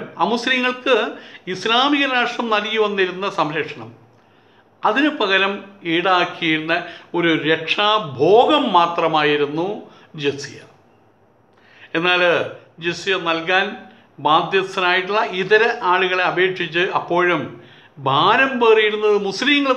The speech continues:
തന്നെയാണെന്നുള്ള സത്യവും നമ്മൾ മനസ്സിലാക്കേണ്ടതുണ്ട്. സമ്പത്തിൻ്റെ നിശ്ചിത വിഹിതം സക്കാത്തിനത്തിൽ ബൈത്തുൽ മാലിൽ ഒടുക്കാൻ കടപ്പെട്ടവർ പുറമെ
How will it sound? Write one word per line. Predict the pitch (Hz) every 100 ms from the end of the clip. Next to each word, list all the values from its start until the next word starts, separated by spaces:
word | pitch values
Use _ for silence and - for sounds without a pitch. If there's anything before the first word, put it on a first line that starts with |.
| 240
തന്നെയാണെന്നുള്ള | 214 202 190 190 180 160
സത്യവും | - 170 165
നമ്മൾ | 156 147
മനസ്സിലാക്കേണ്ടതുണ്ട്. | 131 147 135 143 - - 123 - - _ _ _ _ _ _ _ _ _ _ _ _ _ _ _ _ _ _ _ -
സമ്പത്തിൻ്റെ | - 190 202 202 190 196 185
നിശ്ചിത | 180 - 220 208
വിഹിതം | 175 147 170 214 - - _ _ _ _ _ _ _ _ - - -
സക്കാത്തിനത്തിൽ | 170 175 202 202 185 175 185 185 185 - _ _ _ _ _ _
ബൈത്തുൽ | 160 170 170 214 190
മാലിൽ | 175 180 180
ഒടുക്കാൻ | 156 156 151 185 185
കടപ്പെട്ടവർ | 165 165 175 170 165 170 -
പുറമെ | 160 165 170